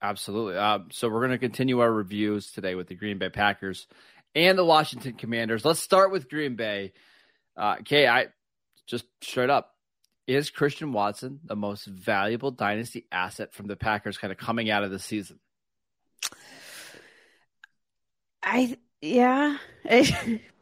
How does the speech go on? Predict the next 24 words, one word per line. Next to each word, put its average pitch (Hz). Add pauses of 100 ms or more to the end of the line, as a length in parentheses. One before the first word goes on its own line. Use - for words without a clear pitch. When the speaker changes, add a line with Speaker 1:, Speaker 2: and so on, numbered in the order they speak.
(100)
Speaker 2:
Uh, 220 (520)
probably, 214 (140)
um, 175
in 180
terms 180
of 160
total 170
value, 160
uh, 151
in 160
terms 165
of 156 (220)
literal 180
perceived 156
value, 135 (840)
I 285
still 247
think 202
it's 170
A 147
J 131
Dillon, - (100)
Marcus. 135
I, 160